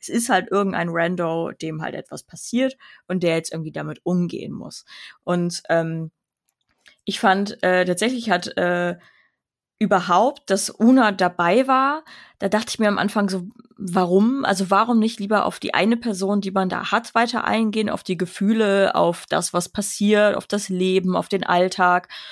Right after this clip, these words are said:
Und, ähm, ja, und am Ende, ähm, wie du schon sagst, hatte,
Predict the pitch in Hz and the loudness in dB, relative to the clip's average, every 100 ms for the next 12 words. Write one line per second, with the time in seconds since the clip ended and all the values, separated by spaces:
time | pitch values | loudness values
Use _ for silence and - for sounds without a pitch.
0 | - - 202 202 202 - - 185 185 180 | -20 0 2 4 2 -2 2 4 4 2
1 | 185 - - _ _ _ 196 202 90 190 | -6 -10 -20 _ _ _ 0 2 4 4
2 | 185 185 180 196 226 220 220 - 196 190 | 2 2 2 4 4 2 0 2 2 2
3 | 190 196 202 _ _ _ _ _ - 190 | -4 -6 -8 _ _ _ _ _ -2 0
4 | 185 185 180 196 214 - - 175 185 196 | 0 -2 2 2 0 -6 -12 -14 -16 -20
5 | _ - 190 196 185 | _ -6 0 2 2